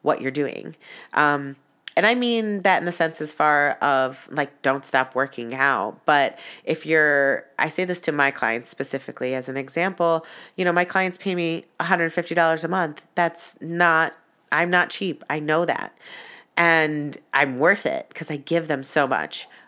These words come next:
But if someone isn't able to give me their all, I don't feel like it's fair for them to pay me that amount of money,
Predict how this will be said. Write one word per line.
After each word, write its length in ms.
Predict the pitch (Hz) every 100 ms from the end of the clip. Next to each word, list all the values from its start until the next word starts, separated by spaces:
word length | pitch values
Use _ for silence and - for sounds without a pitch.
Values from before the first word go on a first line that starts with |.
| _ _
But 400 | - 196 160 - - - - _ -
if 140 | 170
someone 420 | - 185 208 214
isn't 280 | - 175 175
able 280 | 143 160 190
to 80 | 180
give 260 | 156 170 170
me 180 | 170
their 300 | 151 139 139
all, 400 | 185 226 254 254 -
I 120 | 190
don't 160 | 269 247
feel 140 | 240
like 180 | 226 226
it's 140 | 214
fair 340 | - 233 254 220
for 140 | 202
them 200 | 190 185
to 80 | 180
pay 280 | - 170 220
me 160 | 202 175
that 200 | 175 170
amount 240 | 175 175
of 60 | 175
money, 420 | 226 196 196